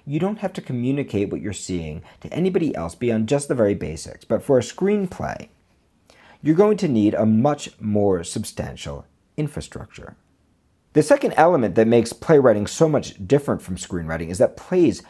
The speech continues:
have fewer moving pieces than screenplays. Screenplays have way too many moving pieces. And this is actually part of what led me to create seven-act structure for myself.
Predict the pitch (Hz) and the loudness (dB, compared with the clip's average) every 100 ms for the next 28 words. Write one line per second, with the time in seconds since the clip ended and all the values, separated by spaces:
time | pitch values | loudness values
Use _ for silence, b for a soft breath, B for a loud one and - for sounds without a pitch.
0 | b 139 131 110 - _ - 202 156 92 | b 2 2 2 -8 _ -4 2 4 4
1 | 71 - 131 156 127 101 - - 196 - | 0 0 4 4 4 -2 -8 -10 -10 -10
2 | 69 65 - - - 92 90 92 - - | -12 -14 -20 -16 -8 -4 -4 -6 -12 -6
3 | 160 135 - - - _ _ _ _ _ | -6 -6 -12 -18 -20 _ _ _ _ _
4 | _ _ _ - 269 262 220 165 139 170 | _ _ _ -4 2 4 6 4 2 4
5 | 175 143 - - 165 185 262 190 110 95 | 4 2 -10 -8 -4 4 6 6 4 -2
6 | 180 151 156 131 113 110 117 113 113 113 | -2 2 4 6 4 4 4 4 4 2
7 | 190 175 58 58 - _ _ 170 262 - | -4 -6 -8 -14 -18 _ _ -8 -6 -4
8 | - - 175 214 - 92 87 - 135 117 | -6 -4 -4 -4 -4 -2 -2 2 2 4
9 | 123 - 123 120 123 113 113 - 151 113 | 2 2 4 4 2 2 0 2 4 4
10 | - 123 123 104 - 135 - 110 - 92 | 4 2 2 0 0 -2 0 -4 -4 -4
11 | 92 - 175 113 - - | -6 -2 -2 -2 -8 -16